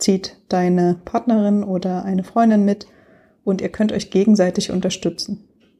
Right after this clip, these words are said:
Wenn sich in deinem Umkreis niemand anbietet,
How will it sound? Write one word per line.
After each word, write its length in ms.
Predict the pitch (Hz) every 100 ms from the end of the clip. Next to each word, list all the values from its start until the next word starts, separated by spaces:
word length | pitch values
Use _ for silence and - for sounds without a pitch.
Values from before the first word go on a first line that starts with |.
| _ _ _ _ _ _ _ _ _ _ _ -
Wenn 180 | 190
sich 180 | 185 180
in 100 | 180
deinem 260 | 175 170 170
Umkreis 480 | 226 254 190 185 185
niemand 260 | 185 175
anbietet, 560 | 196 233 214 208 -